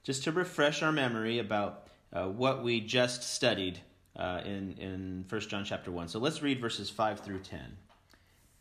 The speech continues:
It says, "This is the message we have heard from him and announced to you, that God is light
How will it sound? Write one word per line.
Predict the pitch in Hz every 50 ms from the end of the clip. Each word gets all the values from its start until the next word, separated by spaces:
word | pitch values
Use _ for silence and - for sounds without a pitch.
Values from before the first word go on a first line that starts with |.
| _ _ _ _ _ _ _ _ _ _ _ -
It | 135 127
says, | - 143 135 123 123
"This | 135 185 202 -
is | 254 226 208
the | 214 190
message | 170 160 156 - 160 135 131
we | 127 127
have | 127 131 120 117
heard | - - - 143 143 147 139
from | - - 135 135
him | 131 123 113 95 90 90 95 110 - - -
and | - 113 113
announced | 113 117 127 135 143 139 - - -
to | -
you, | 110 110 131 156 127 90 - - - - - - _ _ _ _ _ _ _ _ -
that | 107 104 101
God | 104 120 120 127 139 147 156 156 -
is | - 131 123 120 117 117
light | 110 98 104 117 117 101 82 78 - - -